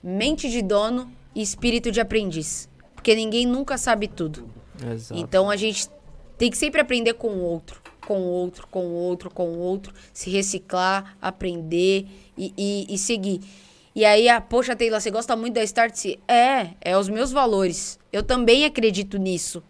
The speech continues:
Speaker 1: Eu acredito nisso veemente, tanto é que eu estou lá há três anos. Então, assim, não só eu, mas levei a Marcela pra trabalhar lá com a gente, óbvio
Speaker 2: Quem que
Speaker 1: que
Speaker 2: é essa aí?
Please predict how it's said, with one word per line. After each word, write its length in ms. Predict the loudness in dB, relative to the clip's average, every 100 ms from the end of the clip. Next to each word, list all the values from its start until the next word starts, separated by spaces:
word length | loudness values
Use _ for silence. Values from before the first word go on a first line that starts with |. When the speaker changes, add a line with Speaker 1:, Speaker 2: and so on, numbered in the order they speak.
| _ 2
Speaker 1:
Eu 160 | 4
acredito 640 | 4 4 2 2 -4 -4 -4
nisso 320 | -4 -4 -2
veemente, 640 | 2 2 2 0 -2 -6 -14 -20 -16 0
tanto 240 | 2 4
é 100 | 4
que 100 | 4
eu 60 | 0
estou 400 | -2 0 2 4
lá 160 | 4 4
há 60 |
três 340 | 2 -2 -2 -2
anos. 300 | -4 -4 -6
Então, 240 | 0 0
assim, 240 | 0 -4 -6 -20 -14 -8
não 120 | -4
só 220 | 2 2
eu, 140 | 4
mas 280 | 2 0 -2 -10 -20 -20 -4
levei 280 | 0 4 4
a 40 |
Marcela 320 | 2 2 2
pra 120 | 2 2
trabalhar 360 | 4 6 6
lá 140 | 4 2
com 100 | -2
a 40 |
gente, 720 | -4 -2 0 0 0 -2 -4 -6 4
óbvio 560 | 10 10 10 -4 -8 -10
Speaker 2:
Quem 100 | -12
que 60 | -2
Speaker 1:
que 80 | 2
Speaker 2:
é 80 | 0
essa 140 | -2
aí? 120 | -14